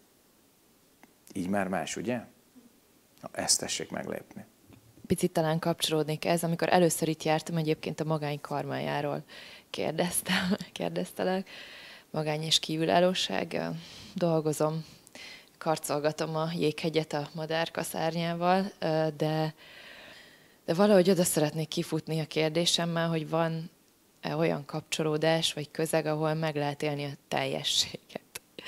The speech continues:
Speaker 1: Igen, ennek pár előfeltétele van. Az egyik, hogy, ö,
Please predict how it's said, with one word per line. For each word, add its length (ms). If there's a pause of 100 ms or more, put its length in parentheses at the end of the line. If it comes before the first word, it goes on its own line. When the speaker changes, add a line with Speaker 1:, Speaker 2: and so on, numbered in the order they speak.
(220)
Speaker 1:
Igen, 360 (640)
ennek 320
pár 200
előfeltétele 800
van. 280 (380)
Az 140
egyik, 680 (320)
hogy, 500
ö, 340